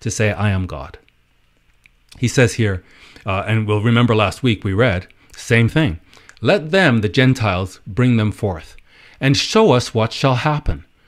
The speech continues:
Show us your prophecies in detail. Let them show the former things what they be." So bring us your scriptures and show us that you had actually predicted in detail things that would happen, that we may consider them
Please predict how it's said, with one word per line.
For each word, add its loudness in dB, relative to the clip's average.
Show 4
us 2
your 4
prophecies 0
in 4
detail. -2
Let 2
them 4
show 2
the 0
former 0
things -8
what -4
they 2
be." -2
So -4
bring 2
us 0
your 0
scriptures -8
and 0
show -2
us -4
that -4
you 2
had 4
actually -2
predicted -4
in -6
detail -4
things -2
that -4
would -8
happen, -14
that 0
we 6
may 4
consider -2
them -12